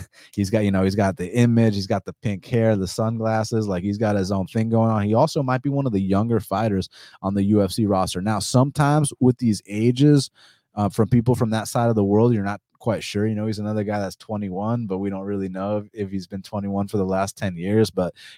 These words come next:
you know, all bullshit aside, man, I think he's a very talented prospect. And with Ignacio Bahamondes, or Bahamondes, um, he's one of these guys, I've been hearing about him for years. Like, I hear, like,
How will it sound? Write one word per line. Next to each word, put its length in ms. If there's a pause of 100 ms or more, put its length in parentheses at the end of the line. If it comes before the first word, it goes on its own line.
you 60
know, 80
all 160
bullshit 400
aside, 440
man, 160
I 60
think 220
he's 160
a 40
very 240
talented 440
prospect. 500 (280)
And 120
with 160
Ignacio 680
Bahamondes, 920 (420)
or 140 (100)
Bahamondes, 1120 (100)
um, 440
he's 300
one 140
of 60
these 160
guys, 280
I've 140
been 80
hearing 260
about 220
him 60
for 120
years. 300
Like, 120
I 160
hear, 240
like, 340